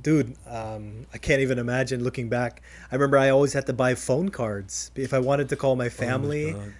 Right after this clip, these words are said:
Speaker 1: Dude, I had to buy phone cards. I have to buy them, you know, uh, at the little stalls.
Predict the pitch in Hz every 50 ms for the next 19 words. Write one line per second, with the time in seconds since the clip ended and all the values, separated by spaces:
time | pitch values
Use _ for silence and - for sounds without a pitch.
0 | - - - - - - 151 175 156 147 147 165 165 170 156 170 160 156 - -
1 | 160 151 151 156 147 - 151 143 143 151 151 151 143 135 135 120 - 135 117 107
2 | 120 123 123 123 123 120 120 120 117 123 127 120 117 113 113 113 110 - - -
3 | - - - - - - 110 110 110 110 113 117 - - - 127 123 123 120 123
4 | - - - - 156 156 151 147 147 147 147 147 135 - -